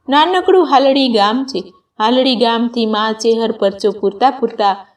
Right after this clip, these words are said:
વર્તોલીમાં આવ્યા, જ્યાં વરખડીના ઝાડ નીચે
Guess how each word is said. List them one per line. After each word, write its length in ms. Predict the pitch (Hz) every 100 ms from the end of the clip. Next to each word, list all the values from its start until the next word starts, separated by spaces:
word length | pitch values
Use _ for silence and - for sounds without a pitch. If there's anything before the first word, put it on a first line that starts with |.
| _ -
વર્તોલીમાં 720 | 285 311 370 339 330 330 285
આવ્યા, 420 | - 214 226 202 196 _ _
જ્યાં 240 | - 262 240
વરખડીના 640 | 233 233 233 233 226 220
ઝાડ 340 | 214 196 226
નીચે 560 | 262 226 220 214 202